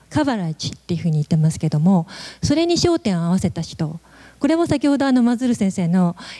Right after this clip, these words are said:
えー、お話の中に出てきたんですが、教科書や講義に沿った授業、まあ、しかもそこに書いてあることを全部、あの、網羅しようとする、そういうタイプの授業ということですね。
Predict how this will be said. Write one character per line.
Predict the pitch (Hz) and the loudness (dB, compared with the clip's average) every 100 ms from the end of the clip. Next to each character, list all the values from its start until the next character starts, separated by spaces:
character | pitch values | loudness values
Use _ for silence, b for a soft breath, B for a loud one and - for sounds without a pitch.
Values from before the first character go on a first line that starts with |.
| B | B
え | 185 180 170 | 0 2 2
ー、 | 170 | 2
お | |
話 | 190 190 - | 2 2 2
の | 185 | 2
中 | 185 165 | 2 0
に | |
出 | 139 | 0
て | - | 0
き | - | -2
た | 185 | -4
ん | 170 | -4
で | 156 | -6
す | - 156 | -6 0
が、 | 180 170 165 B B B | 2 2 -2 B B B
教 | - 339 | 0 2
科 | 339 381 | 2 0
書 | 269 | 2
や | 214 185 165 - | 2 2 -2 0
講 | 277 285 | 0 2
義 | 220 | 0
に | 175 160 | 0 0
沿 | 202 | 0
っ | 202 | 0
た | - 170 156 | 0 0 0
授 | - 202 | 0 0
業、 | 165 156 - _ | 0 -2 -4 _
ま | - | -2
あ、 | |
し | 190 - | 0 0
か | 349 | 2
も | 233 | 2
そ | 185 311 | 2 0
こ | 311 | 2
に | 214 | 2
書 | 214 | 2
い | 202 | 0
て | 214 | 0
あ | |
る | 202 | -2
こ | 175 | -2
と | 160 | -2
を | |
全 | 143 320 370 349 | 0 0 0 0
部、 | 285 339 208 175 B B B B | 2 2 2 -2 B B B B
あ | - 190 | 0 4
の、 | |
網 | 208 294 | 4 4
羅 | 247 190 | 2 0
し | 143 196 | 2 4
よ | |
う | 175 | 4
と | 170 | 0
す | - 165 | 0 2
る、 | 156 | 2
そ | - 294 | 4 2
う | |
い | 320 | 2
う | |
タ | 320 285 | 2 0
イ | 254 | 0
プ | 185 | 0
の | 156 | -2
授 | 151 151 | -4 -4
業 | 147 156 | -4 0
と | 170 | 0
い | |
う | |
こ | 156 156 | 0 -2
と | |
で | 151 | -2
す | 151 185 | 0 0
ね。 | 247 | 0